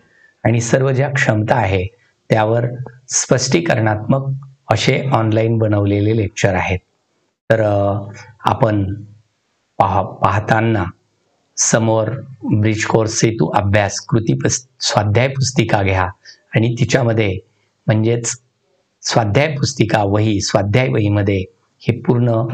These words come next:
लिहून घेण्याचा, जास्तीत जास्त लिहून घेण्याचा प्रयत्न करा. तर चला, आजचा जो अठ्ठावीसवा दिवस आहे, यामध्ये आपण, अ, जो चोवीसव्या दिवशी, जो चोवीसव्या दिवसाचा online lecture आहे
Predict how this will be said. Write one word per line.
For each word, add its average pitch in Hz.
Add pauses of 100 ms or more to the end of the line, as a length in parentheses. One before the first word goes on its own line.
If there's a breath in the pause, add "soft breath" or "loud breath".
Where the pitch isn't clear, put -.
(180)
लिहून 131
घेण्याचा, 104
जास्तीत 104
जास्त 135
लिहून 104
घेण्याचा 95
प्रयत्न 98
करा. 92 (960)
तर 101
चला, 120 (360 loud breath)
आजचा -
जो 120
अठ्ठावीसवा 151
दिवस 107
आहे, 95 (380 loud breath)
यामध्ये 135
आपण, 120 (500 loud breath)
अ, 113 (120)
जो 131
चोवीसव्या 165
दिवशी, 123 (1160)
जो 117
चोवीसव्या 131
दिवसाचा 123
online 107
lecture 107
आहे 101